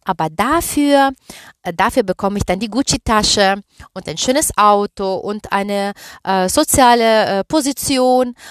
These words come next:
Auf, äh, dann bin ich, äh, dann, äh, Abteilungsleiter, wenn ich, äh, ein bisschen als, äh, Fußabtreter, äh, in, an, in, in Klammern, äh, steht Assistenz der Geschäftsführung, ähm, ein paar Jahre existiere.“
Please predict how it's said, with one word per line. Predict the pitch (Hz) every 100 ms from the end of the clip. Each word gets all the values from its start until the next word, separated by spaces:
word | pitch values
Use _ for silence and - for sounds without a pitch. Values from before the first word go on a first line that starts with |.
| -
Auf, | 220 226
äh, | 214 185 214 208
dann | 196 190 185
bin | 247
ich, | 262 -
äh, | 214 214 202 202
dann, | 185 190 196
äh, |
Abteilungsleiter, | 185 175 - 202 - 240 247 247 - 220 208 208 214 190 190 - _
wenn | 196 196
ich, | 196 -
äh, | -
ein | 185 - 185
bisschen | 208 - 208
als, | - 175 -
äh, | - 175 143
Fußabtreter, | - 302 - - - 208 208 190 196 - _ - - -
äh, | 190 185 180 165 -
in, | 196 -
an, | - 190 185 175
in, | - 185 180 180
in | - 180 180
Klammern, | 196 196 196 180 175
äh, | - 170
steht | - 180
Assistenz | - 180 196 185
der | 175
Geschäftsführung, | 170 - 185 - 202 185 175 180 - - - - - -
ähm, | 190 180 180 180 175 143 - - - - - - 214
ein | 196
paar | 196
Jahre | 190 175 175 185 170 165 170 _ _ -
existiere.“ | 190 - 180 - 156 110